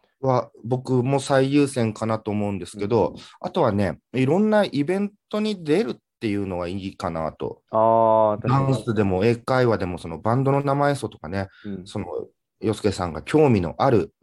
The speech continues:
Speaker 1: 分野、
Speaker 2: うん。
Speaker 1: そういうのを主催してるとこにい-、直接お客さんで行っ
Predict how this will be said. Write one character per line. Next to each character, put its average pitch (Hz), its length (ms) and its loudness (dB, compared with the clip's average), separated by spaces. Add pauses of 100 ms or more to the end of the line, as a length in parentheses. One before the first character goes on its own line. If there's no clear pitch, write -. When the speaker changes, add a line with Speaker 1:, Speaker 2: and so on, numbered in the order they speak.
(100)
Speaker 1:
分 101 220 2
野、 78 80 -8
Speaker 2:
う - 40 -14
ん。 - 20 -18 (460)
Speaker 1:
そ - 120 -2
う 160 40 2
い - 0 -
う 135 40 2
の 107 60 2
を 90 40 0
主 107 120 -8
催 117 240 0
し 117 80 -4
て 127 80 -2
る 117 80 -2
と 117 100 -10
こ 110 100 -6
に 95 160 -10 (100)
い-、 120 120 -2 (360)
直 156 160 -2
接 214 260 -2
お 185 100 2
客 190 200 -2
さ 196 160 0
ん 160 80 -2
で 113 180 -4
行 120 120 -4
っ - 40 -20